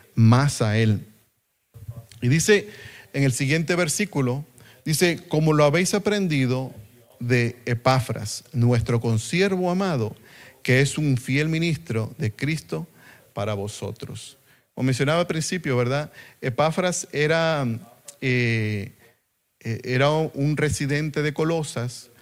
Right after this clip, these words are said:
que había llegado a, a donde estaba Pablo, a Roma,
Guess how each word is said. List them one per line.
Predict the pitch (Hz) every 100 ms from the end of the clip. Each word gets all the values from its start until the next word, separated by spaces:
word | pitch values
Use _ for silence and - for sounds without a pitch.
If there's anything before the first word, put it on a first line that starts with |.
| - - -
que | 123
había | 120 127
llegado | 139 143 139 147 139 117 117 - -
a, | 113 110 107 107 -
a | 107
donde | 110 110
estaba | 107 - 113 127
Pablo, | 139 139 139 117 104
a | 110
Roma, | 120 156 156 117 120